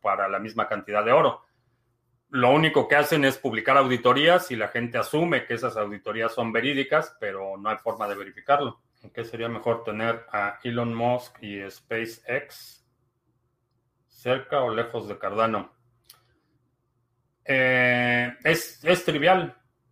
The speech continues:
es irrelevante. Eh, SpaceX y Elon Musk no tienen ningún...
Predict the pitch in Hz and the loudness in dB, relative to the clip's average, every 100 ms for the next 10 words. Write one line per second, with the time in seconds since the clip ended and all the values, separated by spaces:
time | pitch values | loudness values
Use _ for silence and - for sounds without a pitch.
0 | _ _ _ _ _ _ _ _ _ _ | _ _ _ _ _ _ _ _ _ _
1 | - 143 135 117 135 151 123 117 - - | -6 0 2 4 4 2 -4 -8 -12 -12
2 | 107 104 101 101 101 - - 120 123 123 | -10 -8 -8 -8 -10 -14 -8 -2 -2 2
3 | 131 135 - 110 107 107 107 127 131 123 | 2 2 -4 -8 -8 -10 -6 0 2 4
4 | 123 139 143 120 120 120 123 120 120 113 | 4 2 0 -4 -4 -2 -2 0 0 -2
5 | 104 101 113 113 113 110 104 98 | -4 -6 -6 -6 -6 -8 -10 -14